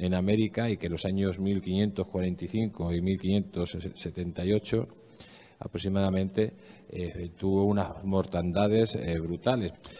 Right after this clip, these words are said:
La segunda gran mentira que nos han contado es que se robó todo el oro de América y dejamos sin futuro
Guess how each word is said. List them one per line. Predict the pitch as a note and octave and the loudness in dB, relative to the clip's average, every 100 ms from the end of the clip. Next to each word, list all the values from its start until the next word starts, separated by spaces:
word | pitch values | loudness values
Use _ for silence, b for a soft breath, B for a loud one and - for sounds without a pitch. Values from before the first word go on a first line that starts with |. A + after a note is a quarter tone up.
| B B B B | B B B B
La | G#2+ | 4
segunda | A#2+ A#2+ D#3+ E3+ D3+ | 10 10 12 10 10
gran | C#3+ D3 | 10 10
mentira | B2+ A2 C3 A#2+ A2 | 8 8 10 10 8
que | A2 | 4
nos | G#2 G2+ | 6 6
han | A#2+ A#2 | 2 6
contado | G#2+ G#2 A#2+ A#2+ A#2+ - | 4 6 6 8 8 6
es | A2+ A#2+ - | 4 4 2
que | G#2+ | 0
se | - G2 | 2 6
robó | G#2 B2 B2 | 10 10 10
todo | B2 A#2 | 8 8
el | G#2+ | 8
oro | A#2 A#2 | 8 8
de | G#2+ | 6
América | G2 A2+ A#2+ - A#2 A2 - | 6 4 2 4 4 4 0
y | G2+ | 0
dejamos | G2 F#2 A2+ A#2+ | 0 2 4 4
sin | - A2 G2+ | 4 2 2
futuro | G2 G2 A#2+ A#2+ A#2+ A#2+ - | 0 2 4 6 4 0 -8